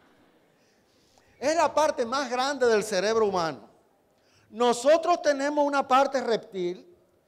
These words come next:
Los reptiles no tienen gran parte del emocional ni tienen de la parte racional. Nosotros, los mamíferos, tienen la parte de las emociones y tienen muy poco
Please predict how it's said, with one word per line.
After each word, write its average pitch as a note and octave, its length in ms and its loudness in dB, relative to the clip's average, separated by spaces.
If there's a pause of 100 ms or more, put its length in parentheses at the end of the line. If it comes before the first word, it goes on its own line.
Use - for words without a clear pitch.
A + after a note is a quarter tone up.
(180)
Los G#3 240 0
reptiles A3 640 -2
no A#3+ 300 -4
tienen A#3+ 480 -4
gran A3 280 -2
parte A3+ 400 -2
del G#3+ 140 -4
emocional G3 800 -4
ni F#3 140 -2
tienen G#3+ 520 -8
de G3 140 -6
la E3+ 180 -6
parte G3 320 -6
racional. F3+ 720 -10 (480)
Nosotros, G#3 800 2
los G3+ 420 0
mamíferos, F#3 880 -4 (260)
tienen F3+ 360 -6
la G#3 160 0
parte A3 320 0
de G#3+ 80 0
las G#3+ 120 4
emociones G#3+ 680 -2
y D#3+ 60 -12
tienen G3 300 -6
muy B3 140 -6
poco B3 640 2